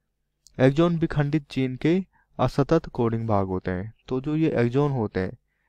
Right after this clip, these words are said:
ये क्या होते हैं, जो विखंडित जीन होती है।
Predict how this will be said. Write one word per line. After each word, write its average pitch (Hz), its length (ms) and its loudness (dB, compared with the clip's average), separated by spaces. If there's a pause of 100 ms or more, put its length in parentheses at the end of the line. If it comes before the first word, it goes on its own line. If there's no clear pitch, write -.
(320)
ये 127 120 4
क्या 131 160 4
होते 117 280 0
हैं, 151 120 0
जो 127 120 -2
विखंडित 143 480 -2 (100)
जीन 117 260 -6
होती 98 320 -8
है। 104 180 -12